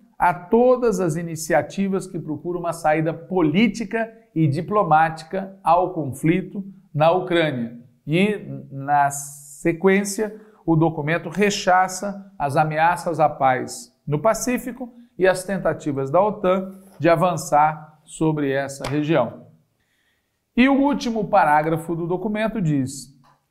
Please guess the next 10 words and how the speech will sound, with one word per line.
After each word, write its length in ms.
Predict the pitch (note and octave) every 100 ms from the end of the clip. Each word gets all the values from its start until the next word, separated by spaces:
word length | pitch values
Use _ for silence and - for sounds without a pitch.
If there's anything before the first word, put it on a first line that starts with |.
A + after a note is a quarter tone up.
| -
"En 260 | G3+ G#3 A3
este 560 | B3+ B3 - C4+ C4+ C#3
vigésimo 640 | C#3+ C3 F#3 G3 G3+ G3
sexto 600 | - - F3 F3 - F#3 -
encuentro 760 | D#3 - E3 E3+ F3+ D#3+ F#3
del 200 | C3+ B2+
Foro 360 | B2 - E3+ C3+
de 80 | B2+
São 360 | - C#3+ C#3+
Paulo, 680 | G#3+ A3 A3+ A#3 A#3+ A#3 -